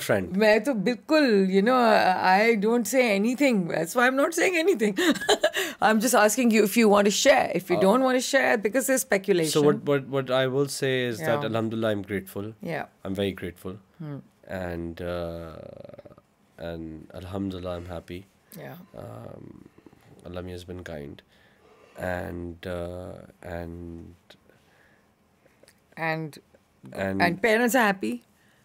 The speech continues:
Speaker 1: Parents are happy.
Speaker 2: That's
Speaker 1: Alhamdulillah.
Speaker 2: what's important.
Speaker 1: Parents
Speaker 2: Yeah.
Speaker 1: are very happy. Um,
Speaker 2: So exciting times.
Speaker 1: And exciting times, inshallah. And,
Speaker 2: Yeah.
Speaker 1: and I would, uh,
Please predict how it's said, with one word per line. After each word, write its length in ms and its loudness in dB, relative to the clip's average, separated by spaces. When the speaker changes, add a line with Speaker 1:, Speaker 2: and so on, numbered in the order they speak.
Speaker 1:
Parents 280 -6
are 80 -6
happy. 260 -16
Speaker 2:
That's 220 -6
Speaker 1:
Alhamdulillah. 260 -4
Speaker 2:
what's 120 -6
important. 580 -8
Speaker 1:
Parents 300 -2
Speaker 2:
Yeah. 60 -4
Speaker 1:
are 40 -4
very 180 -2
happy. 400 -8
Um, 500 -10
Speaker 2:
So 80 -12
exciting 560 -10
times. 560 -16
Speaker 1:
And 460 -12
exciting 340 0
times, 300 -4
inshallah. 480 -6
And, 180 -4
Speaker 2:
Yeah. 760 -16
Speaker 1:
and 340 -10
I 60 -6
would, 360 -10
uh, 240 -8